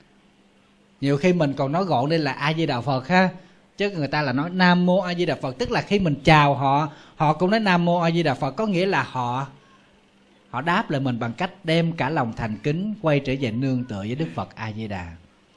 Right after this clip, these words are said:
Hay lắm nghe, bắt điện thoại lên cũng A Di Đà Phật. Thầy thấy họ nói chuyện với ai cũng A Di Đà Phật hết.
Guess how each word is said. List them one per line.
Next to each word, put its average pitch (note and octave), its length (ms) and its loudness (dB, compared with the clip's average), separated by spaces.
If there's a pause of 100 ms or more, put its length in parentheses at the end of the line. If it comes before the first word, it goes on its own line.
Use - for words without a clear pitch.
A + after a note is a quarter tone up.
(160)
Hay F#3 220 8
lắm A3 180 4
nghe, G#3 140 2
bắt G3+ 200 -2
điện D#3+ 140 0
thoại C#3+ 160 0
lên D#3+ 160 0
cũng C#3+ 160 -4
A D#3 160 0
Di D3 120 0
Đà B2+ 120 -2
Phật. G#2+ 240 -6 (420)
Thầy C#3+ 100 0
thấy G3 120 0
họ D#3 160 2
nói G3+ 100 2
chuyện D#3 200 -2
với F3+ 80 -2
ai D#3+ 280 -2
cũng E3+ 120 -8
A E3 120 -4
Di D3+ 100 -2
Đà B2 140 -4
Phật A#2 240 -4
hết. G3 220 -4